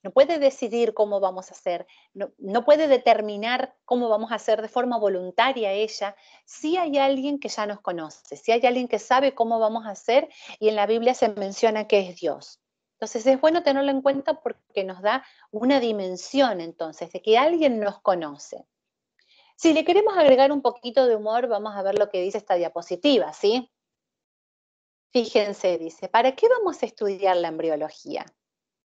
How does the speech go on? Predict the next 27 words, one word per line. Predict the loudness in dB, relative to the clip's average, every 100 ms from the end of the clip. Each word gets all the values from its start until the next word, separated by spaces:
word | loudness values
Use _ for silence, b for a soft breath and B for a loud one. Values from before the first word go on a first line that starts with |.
| _ _ _ _ _ _ _ b b
Para | -6 -4
no | -4 2
confundirnos, | 2 2 -4 0 4 6 4 0 -12 -14 -20 -20 _ _
¿sí? | _ -14 -12 -14 _ _ _ _ _ _ _ _ 0
Puede | 0 0
ser | -2 -4 0
que | 0
haya | 2 2
algún | 2 -2
médico | 0 0 0 -2
muy | -2 -2 0 2
distraído | 0 -2 0 2 2 0 -2 -2 0 0 -2 _ _ b b b -4
que | -2
de | 0
pronto | 4 4 4 0
se | 0 -2
dé | -2 2
cuenta | 2 2 -2 -2
cuando | -2 -8 -8
ve | -8
una | -6 -10
mamá | -10 -6 -2 -2
embarazada, | -4 -6 -6 -2 0 0
una | -2 -8
mujer | -12 -8 -6
embarazada | -6 -6 -6 -2 -2 -2
que | 0 0 -2